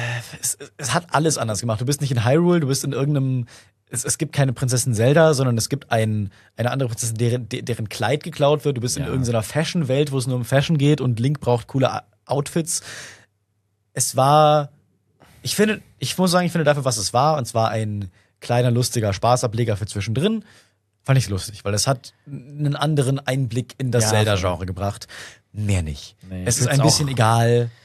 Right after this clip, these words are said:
Speaker 2: Ich würd's auf Haven't Played packen. Es ist, soweit ich weiß, schlechter als
Speaker 1: Ich
Speaker 2: Four
Speaker 1: hab die
Speaker 2: Swords,
Speaker 1: Demo
Speaker 2: was Leute
Speaker 1: gespielt und ich
Speaker 2: sagen.
Speaker 1: fand die Demo okay.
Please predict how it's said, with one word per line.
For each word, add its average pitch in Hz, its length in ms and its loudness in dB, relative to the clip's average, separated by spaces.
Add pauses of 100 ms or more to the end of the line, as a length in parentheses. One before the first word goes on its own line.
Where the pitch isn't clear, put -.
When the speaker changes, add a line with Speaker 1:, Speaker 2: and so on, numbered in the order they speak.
(180)
Speaker 2:
Ich - 60 -20
würd's 104 100 -8
auf 117 160 -2
Haven't 113 240 0
Played 95 320 -8
packen. 92 400 -8
Es 92 180 -8
ist, - 220 -4
soweit 110 320 -2
ich 104 100 -8
weiß, 110 260 0
schlechter 113 360 -2
als 104 480 -6
Speaker 1:
Ich 123 60 0
Speaker 2:
Four 110 80 2
Speaker 1:
hab - 80 0
die 196 60 0
Speaker 2:
Swords, 220 140 4
Speaker 1:
Demo 190 100 2
Speaker 2:
was 127 80 2
Leute 113 120 0
Speaker 1:
gespielt 120 160 0
und 120 60 2
ich 104 40 0
Speaker 2:
sagen. 101 240 0
Speaker 1:
fand 135 120 2
die 127 60 0
Demo 175 420 0
okay. 95 440 -6